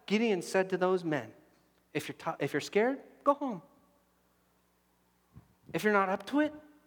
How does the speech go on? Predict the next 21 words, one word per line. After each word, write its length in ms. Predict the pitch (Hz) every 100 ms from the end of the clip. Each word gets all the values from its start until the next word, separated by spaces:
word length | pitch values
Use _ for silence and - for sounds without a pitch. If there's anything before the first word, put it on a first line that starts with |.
| _ -
then 180 | 294
leave. 320 | 277 233 - - - - _ _ - -
If 100 | 220
you're 80 | 220
comfortable 640 | - 247 269 269 277 - -
with 240 | 208 208
your 80 | 220
fixed 320 | - 233 -
mindset, 460 | 220 220 214 226 220 - - _ _ _ _ _ _ -
then 100 | 226
okay. 340 | 214 - - - _ _ _ _ _ -
You 80 | 139
can 120 | 170
be 100 | 196
a 60 |
robot 400 | 185 170 147 117
the 60 | 117
rest 220 | 113 -
of 60 | -
your 100 |
life." 100 | 82